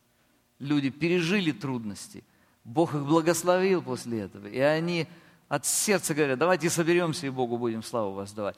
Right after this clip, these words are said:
И постепенно этот праздник стал вот таким, а, официальным. К сожалению, сегодня он все больше и больше утрачивает смысл свой. То есть все меньше и меньше людей, которые понимают, что сегодня вот этот день,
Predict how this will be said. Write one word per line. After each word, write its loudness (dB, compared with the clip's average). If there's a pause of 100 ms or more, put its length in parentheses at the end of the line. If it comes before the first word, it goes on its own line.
(200)
И -12
постепенно 0
этот -2
праздник -4
стал -2 (460)
вот -2
таким, -6 (920)
а, -2
официальным. -2 (360)
К -16
сожалению, 2
сегодня 2
он 0
все -4
больше -2
и -6
больше -4
утрачивает -2
смысл -10
свой. -12
То -6
есть -4
все -4
меньше -2
и -6
меньше -4
людей, 0
которые 0 (400)
понимают, 2
что -8
сегодня 2
вот 0
этот 0
день, -2